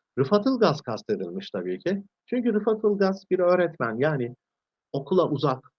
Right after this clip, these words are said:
okullara yabancı olan bir şair değil. Ee, uzun zaman rahatsızlık çektiği, e, veremden dolayı hastane ve sanatoryum arasında mekik dokuyan bir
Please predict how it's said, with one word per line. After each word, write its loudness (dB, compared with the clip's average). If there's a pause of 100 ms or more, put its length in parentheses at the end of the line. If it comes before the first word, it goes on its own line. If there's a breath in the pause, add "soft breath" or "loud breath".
okullara 0
yabancı 2
olan 0
bir -4
şair -4
değil. -8 (1000)
Ee, -2 (100)
uzun 6
zaman 4
rahatsızlık 0
çektiği, -2 (420)
e, -10
veremden 4
dolayı 0 (100)
hastane 0
ve 2
sanatoryum 0
arasında -2
mekik -4
dokuyan -4
bir -6